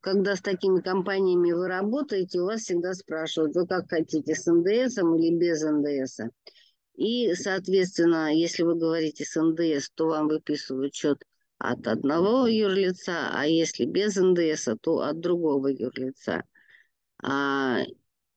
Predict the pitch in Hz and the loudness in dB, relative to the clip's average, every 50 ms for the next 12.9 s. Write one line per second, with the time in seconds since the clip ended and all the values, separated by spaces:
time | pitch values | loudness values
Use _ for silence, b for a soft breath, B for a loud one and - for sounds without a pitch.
0 | _ _ _ _ _ _ _ _ _ _ _ _ _ _ _ _ _ _ _ _ | _ _ _ _ _ _ _ _ _ _ _ _ _ _ _ _ _ _ _ _
1 | _ _ _ - - 185 220 240 247 240 135 120 180 180 - 175 170 180 180 - | _ _ _ 0 2 2 4 4 4 4 4 4 2 2 0 0 0 0 0 0
2 | 190 220 240 254 - - 196 185 170 175 175 - 190 180 170 175 185 196 226 240 | 0 2 0 0 0 2 2 2 2 2 0 0 0 0 2 2 2 0 0 -2
3 | - 208 202 202 - 202 190 196 185 175 180 185 196 190 190 175 - 170 165 - | -4 -6 -8 -6 -4 -2 -2 -2 -2 0 0 0 0 0 -2 -2 0 -2 -2 -2
4 | - 180 190 190 185 170 160 147 - - 127 156 - 147 151 156 165 - - - | 0 0 0 0 0 0 -2 -4 -4 -4 -4 -4 -4 -4 -4 -4 -6 -6 -4 -2
5 | 160 151 147 147 156 160 - 208 269 B B B B B B B B - 185 226 | 0 2 2 2 0 0 -2 -4 -4 B B B B B B B B -2 0 2
6 | 262 262 262 247 226 196 - - 196 185 196 196 214 190 180 185 - 175 170 190 | 4 4 4 4 2 0 0 0 -2 -2 -2 0 0 -2 -2 0 0 0 2 2
7 | 202 202 - 202 202 208 202 190 190 180 - - - - 143 131 - - 165 165 | 0 0 0 0 0 0 2 0 -2 -4 -4 -6 -8 -6 -6 -6 -4 -2 0 4
8 | 170 175 165 165 160 165 156 151 139 - B 208 208 196 156 B - - 151 - | 4 4 4 4 2 2 0 0 0 -2 B -8 -10 -10 -10 B -4 -4 -4 -2
9 | - 190 196 190 175 170 170 147 - - 143 143 143 143 143 - - 139 131 - | 0 2 2 2 4 2 2 2 2 0 2 4 4 4 2 2 -2 -4 -4 -4
10 | 165 156 - 139 139 131 - - - 127 127 135 147 147 143 143 143 139 135 _ | -6 -4 -4 -4 -6 -6 -8 -6 0 2 4 4 6 6 6 4 4 2 -2 _
11 | _ B B B B B B _ _ _ - - - 90 92 104 98 95 98 92 | _ B B B B B B _ _ _ -14 -10 -8 -6 -4 -2 -2 -4 -4 -8
12 | 90 76 57 50 - - 120 139 151 156 165 156 147 135 - 127 127 | -12 -20 -18 -12 -6 -6 -4 -4 -2 -2 0 0 -2 -2 -2 -4 -6